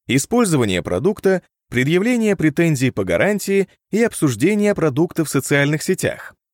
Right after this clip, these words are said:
Влияние каждой точки соприкосновения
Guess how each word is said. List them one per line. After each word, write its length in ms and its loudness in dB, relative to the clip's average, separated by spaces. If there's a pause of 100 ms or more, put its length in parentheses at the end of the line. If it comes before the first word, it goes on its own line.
Влияние 640 0
каждой 480 0
точки 380 -2
соприкосновения 1040 -2